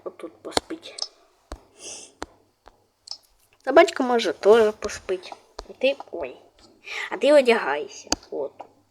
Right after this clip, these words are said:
От що я тобі скажу. Е. Кстати, через тиждень ми тебе запустимо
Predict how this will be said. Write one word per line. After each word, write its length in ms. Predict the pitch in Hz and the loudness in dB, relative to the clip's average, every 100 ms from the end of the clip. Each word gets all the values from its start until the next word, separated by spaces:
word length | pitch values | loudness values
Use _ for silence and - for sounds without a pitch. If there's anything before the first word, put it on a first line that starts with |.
| - | -12
От 160 | 170 - | -10 -4
що 180 | - | 0
я 80 | 247 | 0
тобі 240 | 240 262 254 | 2 0 0
скажу. 560 | - - 262 269 254 294 - - - | 0 2 4 4 2 -2 -6 -6 -4
Е. 440 | 233 233 202 196 196 - _ _ _ _ _ _ _ _ _ _ _ - - - - - - - - - _ _ _ - - - - - - - - - - - - - - | -2 0 -2 -4 -10 -14 _ _ _ _ _ _ _ _ _ _ _ -16 -16 -16 -20 -20 -20 -20 -20 -20 _ _ _ -6 -4 -4 -6 -14 -16 -20 -20 -20 -20 -20 -20 -20 -14
Кстати, 440 | - 220 240 226 | -2 0 0 -4
через 360 | - 202 208 208 | 2 6 6 4
тиждень 920 | 254 240 214 214 214 202 190 190 185 - - _ _ _ _ _ _ _ _ _ _ _ _ _ _ _ _ _ _ _ _ | 0 0 6 6 8 6 4 0 -2 -12 -20 _ _ _ _ _ _ _ _ _ _ _ _ _ _ _ _ _ _ _ _
ми 380 | - 190 196 202 | -4 0 2 0
тебе 520 | 202 196 196 196 185 | 0 0 4 6 6
запустимо 1040 | 175 180 180 202 190 - 185 175 170 165 | 4 2 2 -2 0 4 4 6 2 0